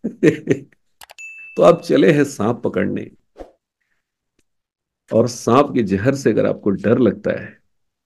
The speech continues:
तो आप तो भैया सपेरा नहीं बन पाओगे, आपको सपेरा बनना है। तो सपेरा क्या करता है? वो ये सोच के जाता है कि ये डंक मारेगा,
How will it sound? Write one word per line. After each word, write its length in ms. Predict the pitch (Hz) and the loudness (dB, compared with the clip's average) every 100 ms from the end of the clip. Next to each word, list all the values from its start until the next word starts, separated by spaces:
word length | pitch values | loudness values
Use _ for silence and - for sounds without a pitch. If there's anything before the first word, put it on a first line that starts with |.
| _ _ _ _ _ _ _ _ _ _ _ | _ _ _ _ _ _ _ _ _ _ _
तो 60 | 127 | 4
आप 220 | 123 131 | 4 4
तो 80 | 123 | 2
भैया 200 | 117 131 | 4 4
सपेरा 400 | 135 113 107 131 | 4 2 4 4
नहीं 180 | 127 131 | 4 4
बन 160 | 127 | 4
पाओगे, 360 | - 98 - - - _ _ _ _ - 208 | 2 -2 -4 -10 -20 _ _ _ _ 4 6
आपको 300 | 165 - 240 | 6 6 6
सपेरा 480 | 196 - 143 156 | 6 6 6 6
बनना 280 | 147 127 117 | 4 0 -2
है। 260 | 110 - - _ _ _ _ _ _ _ _ _ _ _ _ | -6 -12 -18 _ _ _ _ _ _ _ _ _ _ _ _
तो 60 | 147 | 0
सपेरा 480 | - 135 127 147 190 | 4 6 8 10 10
क्या 200 | 185 208 | 8 6
करता 280 | 190 - 85 | 4 2 -4
है? 240 | 82 - _ _ _ _ _ _ _ _ - | -4 -16 _ _ _ _ _ _ _ _ 2
वो 60 | 123 | 2
ये 60 | |
सोच 320 | 120 - 165 | 4 4 4
के 120 | 160 123 | 6 4
जाता 260 | 110 117 | 4 6
है 120 | 127 | 4
कि 80 | 135 | 4
ये 60 | 123 | 2
डंक 320 | - 117 110 | 2 0 0
मारेगा, 500 | 95 85 101 101 | -4 -4 -6 -8